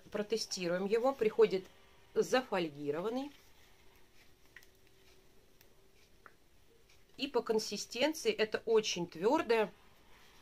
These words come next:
кремообразное, пастообразное даже, да, как зубная паста. Видите, даже тяжело выдавливается. Вот такая вот белая консистенция. По-моему, чуть-чуть пахнет мятой.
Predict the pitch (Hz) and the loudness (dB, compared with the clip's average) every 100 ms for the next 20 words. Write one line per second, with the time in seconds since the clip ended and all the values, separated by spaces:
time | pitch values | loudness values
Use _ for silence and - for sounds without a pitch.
0 | - - - - 214 220 196 185 202 165 | -20 -20 -20 -2 6 8 8 4 4 4
1 | 196 247 226 202 - 254 240 254 247 240 | 6 6 6 2 6 6 8 6 6 6
2 | 170 156 156 156 151 160 180 165 160 175 | 4 2 -4 -4 -4 -4 -2 -2 -2 -2
3 | 180 202 190 180 262 269 185 208 214 202 | 0 0 -2 0 0 0 2 2 0 -2
4 | 190 208 196 185 175 160 156 151 147 - | 0 0 2 2 2 4 2 0 -2 -8
5 | 156 - - - - 190 180 - 220 226 | -12 -12 -20 -20 -6 -2 0 0 0 0
6 | - _ - - - - - - - - | -4 _ -20 -20 -20 -20 -20 -20 -20 -20
7 | - - - - - - - - 185 220 | -20 -20 -20 -20 -20 -20 -20 -6 6 8
8 | 208 208 202 185 - 339 349 269 214 269 | 8 4 -2 -2 2 2 4 2 4 2
9 | 277 - 233 208 214 214 214 190 156 151 | 0 -6 -2 0 0 -2 -2 -2 -2 -4